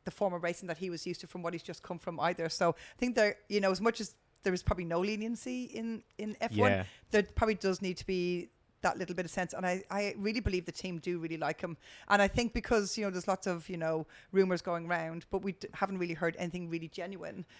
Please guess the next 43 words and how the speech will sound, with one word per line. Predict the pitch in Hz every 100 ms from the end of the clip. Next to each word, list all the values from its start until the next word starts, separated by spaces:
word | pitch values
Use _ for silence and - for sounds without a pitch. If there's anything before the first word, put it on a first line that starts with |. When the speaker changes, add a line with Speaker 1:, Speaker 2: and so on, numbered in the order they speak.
| -
Speaker 1:
you | - 190
Speaker 2:
Yeah. |
Speaker 1:
know, | 185 185 180 180 -
and, | 185 185 180 180 -
you | 202
know, | 180 180
Gunther | 190 185 190
just | 175 -
keeping, | 190 170 170
like, | 165 165 - _ _ _ -
you | 175
know, | 165 160 160
stump | - 202 180
like | 170 165
that. | 180 170
And, | 175
like, | 170 165
we | 190
do | 208 196
know | 175
that | 170 170
he's | 180
not | 165
afraid | 160 175 156
to |
say | - 160
things | - 160 156
sometimes. | 165 156 156
Speaker 2:
Absolutely, | 110 - 104 101 98
Speaker 1:
But | 185 185
Speaker 2:
yeah. |
Speaker 1:
I |
think | 180 226
he's | - 180
very | 190
protective | 180 - 170 180 165
over | 160 160
Mick. | 160 -
I |
really | 180 180 165
do. | 165 165
I | 180
feel | - 240